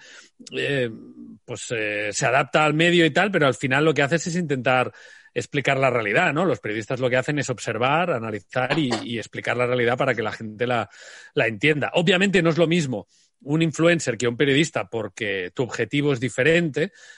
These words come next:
El, el periodista tiene un ob-, ya no entraremos en deontología, pero se supone que el, que el,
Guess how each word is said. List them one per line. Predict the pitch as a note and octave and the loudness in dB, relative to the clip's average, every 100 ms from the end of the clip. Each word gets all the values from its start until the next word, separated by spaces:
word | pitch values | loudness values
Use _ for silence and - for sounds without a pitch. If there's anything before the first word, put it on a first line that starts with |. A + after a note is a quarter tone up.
| - | -16
El, | A#2 A2 G#2+ | -10 -8 -6
el | A#2 | -6
periodista | G#2 A#2 B2+ - C#3+ | -4 -4 -2 -2 -2
tiene | C#3 C#3 C3 | 0 0 0
un | C3 | 0
ob-, | B2+ - _ D3 C#3+ D3+ C3+ B2 A#2+ A#2 A#2 G#2 _ - _ | -4 -6 _ _ _ -20 -18 -16 -16 -16 -18 -20 _ -20 _
ya | - G#2+ | -10 -6
no | A#2+ | -2
entraremos | B2 B2+ C3 | 0 0 0
en | C#3 | 0
deontología, | C3+ B2+ B2+ A2+ G3 F3 | 0 2 0 2 2 2
pero | B2 A2 | 2 0
se | G#2+ | -2
supone | G#2+ C#3 C#3 | -2 0 0
que | C#3 | 0
el, | B2 | 0
que | D3 | 2
el, | B2+ | 2